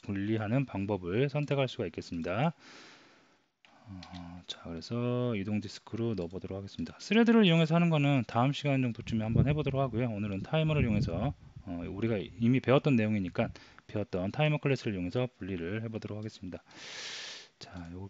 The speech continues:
됐고요. 제가 한번 리셋을 누르면, 예, 됐고요. 계속 콜 됐고 온도 습도 계속 읽고요. 계속 온도 습도만 읽다가 어떻게 십 초가 지나면, 어, 어, 읽었죠. 이제 자력계, 가속계, 자이로스코프,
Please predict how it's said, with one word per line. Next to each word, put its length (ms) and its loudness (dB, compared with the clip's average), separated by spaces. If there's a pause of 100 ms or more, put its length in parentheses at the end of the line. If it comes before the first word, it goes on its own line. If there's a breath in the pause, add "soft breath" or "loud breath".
됐고요. 600 -4
제가 220 -6
한번 340 0
리셋을 640 -4
누르면, 640 0 (2000)
예, 80 -4
됐고요. 640 -4
계속 340 -4
콜 240 -4
됐고 640 2
온도 320 0
습도 540 0
계속 140 -2
읽고요. 600 0 (340 loud breath)
계속 240 6
온도 220 6
습도만 320 4
읽다가 480 6 (240)
어떻게 320 -2
십 160 -6
초가 180 8
지나면, 600 6 (840 soft breath)
어, 440 -4
어, 180 4
읽었죠. 720 0
이제 260 -2
자력계, 640 0
가속계, 400 -6
자이로스코프, 880 -2